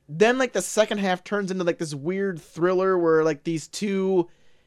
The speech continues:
agents show up to, like, question him, and then it turns in, like, this, like, situation that goes from bad to worse and it just keeps escalating,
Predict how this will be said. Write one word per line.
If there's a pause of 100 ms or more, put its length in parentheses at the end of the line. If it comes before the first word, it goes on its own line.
(260)
agents
show
up (160)
to,
like,
question
him,
and
then
it
turns
in,
like,
this, (460)
like,
situation
that
goes
from
bad
to
worse
and
it
just
keeps
escalating,